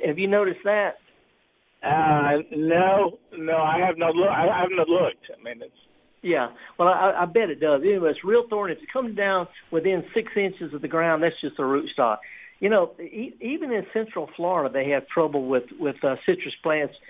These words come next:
Speaker 1: uh, you know, being damaged by cold. So every now and then we get a real winter, and down in Mobile along the Gulf Coast, we lose stuff that can norm-, can make it five or six or maybe ten years till a normal winter comes along. So,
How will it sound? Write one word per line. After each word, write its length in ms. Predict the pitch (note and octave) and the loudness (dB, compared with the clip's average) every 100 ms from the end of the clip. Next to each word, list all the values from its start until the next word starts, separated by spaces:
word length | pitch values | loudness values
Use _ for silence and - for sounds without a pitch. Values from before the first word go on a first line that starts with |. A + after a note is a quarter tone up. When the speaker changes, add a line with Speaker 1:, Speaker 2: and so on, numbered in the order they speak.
| - - | -14 -2
Speaker 1:
uh, 220 | C#3 C#3 | 0 0
you 120 | - D3+ | 2 2
know, 80 | |
being 280 | C#3 D#3+ D3 | 4 2 2
damaged 360 | C#3 D#3 D3+ B2 | 2 2 0 0
by 140 | C3 | -2
cold. 340 | - E3+ D#3 D3 | 0 0 0 -2
So 80 | C#3+ | -4
every 380 | F#3+ G3+ G#3 | 0 2 2
now 160 | G3 F#3 | 0 0
and 80 | E3 | 0
then 120 | D#3 | 0
we 120 | F3 | 0
get 120 | E3+ | 0
a 60 | C3+ | 0
real 320 | A#2+ E3 F#3+ | 0 2 2
winter, 440 | E3+ F#3 F3+ F3 D#3+ - - _ | 0 -4 -4 -6 -8 -20 -20 _
and 100 | D#3+ | -6
down 200 | D#3+ E3+ | 0 2
in 120 | D#3+ | 2
Mobile 360 | E3 E3 D#3+ E3 | 2 0 2 2
along 240 | D#3 D#3+ | 4 2
the 100 | D3 | 0
Gulf 240 | B2+ D#3 D#3 - | 0 0 0 0
Coast, 200 | D3+ - | 0 0
we 80 | D#3+ | 0
lose 300 | E3+ G3 F3+ | 2 2 -2
stuff 240 | - D3+ D3 | 0 0 0
that 120 | D3 B2+ - - _ _ | -4 -6 -10 -20 _ _
can 160 | - E3+ | -6 0
norm-, 260 | F#3+ G3 F#3+ | 2 0 -2
can 220 | E3+ E3 | -6 0
make 180 | F#3+ F#3+ | 0 0
it 140 | - | -2
five 220 | - F#3+ D#3+ | 2 2 0
or 60 | - | -4
six 180 | F#3 F#3 D#3+ | -6 -4 -2
or 140 | C#3+ | -2
maybe 340 | C#3+ E3+ E3 - | 0 0 0 -4
ten 200 | - E3 | -4 -2
years 400 | D3+ E3 B2 A#2 A#2 - - _ - | 0 0 0 -2 -4 -18 -20 _ -2
till 160 | D#3+ | 0
a 40 | C#3 | 2
normal 340 | D#3 D#3+ D3 | 2 2 0
winter 220 | C#3 C3+ | -2 -2
comes 280 | A#2+ D3+ C3 | -4 -4 -4
along. 340 | A#2+ A#2 A2 G#2+ | -2 0 0 -2
So, 120 | B2 | -8